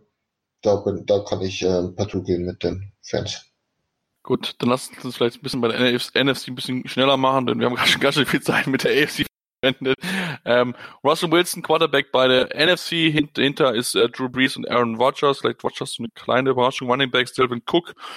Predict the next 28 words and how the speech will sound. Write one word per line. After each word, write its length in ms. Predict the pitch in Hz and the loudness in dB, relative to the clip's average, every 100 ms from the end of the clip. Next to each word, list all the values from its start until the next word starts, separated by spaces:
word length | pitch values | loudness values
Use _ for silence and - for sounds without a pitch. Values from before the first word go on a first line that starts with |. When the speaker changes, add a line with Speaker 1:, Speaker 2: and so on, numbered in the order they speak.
| - | -10
Speaker 2:
Minnesota 460 | - 127 139 127 120 | -2 0 2 2 2
Vikings, 500 | 120 135 - 139 - | 2 2 -2 -8 -4
Christian 300 | 127 135 131 | -2 -2 -2
McCaffrey 500 | 120 - 127 131 - | -4 0 0 0 -6
und 100 | 120 | -8
Ezekiel 340 | 120 123 - - | -10 -10 -8 -4
Elliott 280 | 117 120 - | -4 -6 -2
dort 340 | 117 110 - 117 | 0 0 -4 -10
die 100 | - - | -10 -2
Backups. 560 | - - - - - - | -2 0 -2 -4 -8 -12
Fullback 640 | - 143 151 147 127 123 - | -6 0 2 2 0 0 -4
ist 180 | - - | -12 -4
Kyle 240 | 131 135 | 0 2
Juszczyk. 440 | 143 170 185 180 - - - _ | 2 2 0 -2 -6 -20 -20 _
Ähm, 340 | - 131 107 120 | 0 0 0 -2
dann 160 | 135 | 0
lassen 220 | 135 135 | 2 0
wir 80 | 135 | -4
noch 80 | 135 | -6
die 100 | 131 - | -12 -2
weiteren 240 | 117 143 131 | 2 2 -2
Skill 240 | - 143 | -4 -2
Positions 520 | 139 131 139 - 135 | 0 -2 -4 -6 -6
einnehmen 340 | - 131 139 127 | -2 0 0 0
und 80 | 123 | -2
dann 100 | 123 | 0
vielleicht 240 | 127 127 | -2 -2
dann 160 | 120 | -6